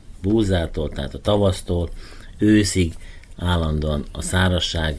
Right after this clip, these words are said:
és még plusz, amit kihangsúlyoznak, tehát a nagy hőség. Tehát úgy, ahogy néhol egyes helyeken csapadék is volt,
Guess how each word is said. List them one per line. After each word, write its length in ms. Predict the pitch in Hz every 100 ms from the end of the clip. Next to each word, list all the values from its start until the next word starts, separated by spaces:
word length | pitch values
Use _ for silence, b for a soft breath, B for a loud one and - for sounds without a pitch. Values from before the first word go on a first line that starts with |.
| -
és 260 | 80 73 -
még 320 | 95 110 98
plusz, 360 | - 98 95 87
amit 260 | 78 78
kihangsúlyoznak, 680 | - 87 80 - 73 78 71
tehát 200 | 76 -
a 80 | 76
nagy 220 | 76 71
hőség. 520 | 73 64 - 64 64 B B B B B
Tehát 320 | - 85 - 87 -
úgy, 280 | 117 110 95
ahogy 260 | 87 85
néhol 500 | 92 101 95 87 85
egyes 380 | 95 90 85 -
helyeken 380 | 90 80 82 76
csapadék 560 | 101 101 120 113 104
is 160 | 101 -
volt, 340 | 101 92 -